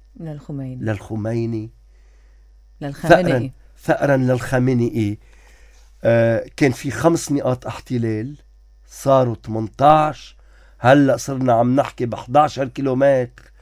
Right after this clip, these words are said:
Speaker 2: وأربعتاشر كيلومتر وسبعة كيلومتر. وبالتالي خليني أقول،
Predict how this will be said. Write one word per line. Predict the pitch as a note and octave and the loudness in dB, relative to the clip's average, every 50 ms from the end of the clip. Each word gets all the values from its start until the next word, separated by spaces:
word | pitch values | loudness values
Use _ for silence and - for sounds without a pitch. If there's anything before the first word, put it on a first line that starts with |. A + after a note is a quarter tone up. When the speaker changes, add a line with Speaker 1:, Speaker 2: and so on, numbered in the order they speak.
| _ - - _ - | _ -20 -20 _ -10
Speaker 2:
وأربعتاشر | - A#2 B2 B2+ A#2+ C3 B2+ B2+ - D#3 D#3 C3+ - C#3 C#3 B2 | -4 -2 0 2 2 2 2 2 2 0 0 0 0 -4 -6 -6
كيلومتر | - C#3+ C3+ C3+ C3 C3 C3+ C3+ C3 C3 B2 - - - - - - - - - - _ - | -4 -4 -2 0 0 2 2 2 2 0 -2 -6 -12 -20 -20 -20 -20 -20 -20 -20 -18 _ -6
وسبعة | A2+ A#2 - - D#3 E3 C3+ C3+ C3 C#3 C3+ | -6 -4 0 4 4 6 6 6 4 4 4
كيلومتر. | - - C3+ C#3 C#3 C3+ C3+ C#3 C3+ C3+ C3+ B2 - - - - - - - - - - - - - - - - | 2 2 2 4 6 6 8 8 8 8 6 4 0 -8 -20 -20 -20 -20 -20 -20 -20 -20 -20 -20 -20 -20 -18 -6
وبالتالي | - - C3+ A#2+ C3+ B2+ - - - E3+ E3+ D#3+ C#3+ C#3+ C#3 | -2 0 0 0 0 -4 -2 2 6 6 8 8 6 4 0
خليني | - - - E3 D#3 D3+ D3+ E3 D#3 D3 D3 | 0 -2 -2 -2 0 2 4 4 4 4 4
أقول، | - C#3 C3 A#2 G#2 G2+ | 2 0 -2 -2 -4 -6